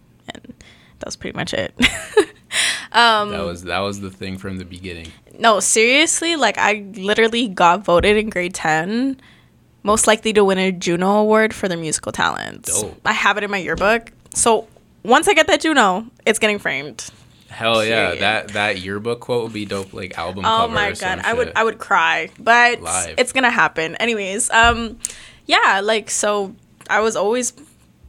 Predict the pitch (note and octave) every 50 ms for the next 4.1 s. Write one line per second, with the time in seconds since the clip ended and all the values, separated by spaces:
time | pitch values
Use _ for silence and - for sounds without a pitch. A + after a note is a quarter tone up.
0 | - _ _ _ A3 A#3+ G3+ F#3+ - - G#3+ A3+ A#3 A#3+ - A#3 A3 A3+ A#3 A#3
1 | A3+ A3 A#3 A3+ A3 A3 A3 A3+ A3 A3 - - - - - F3+ F3 F3 F3 F3
2 | G3 - - - - F#3+ F#3 F#3 F3+ F3+ F3+ F#3 G3 G3 G#3 - - - - F#3+
3 | F#3+ - F#3+ F3+ - - - F#3 E3+ - - - F3+ F3+ F#3 F3+ F3+ F3 G3+ -
4 | - -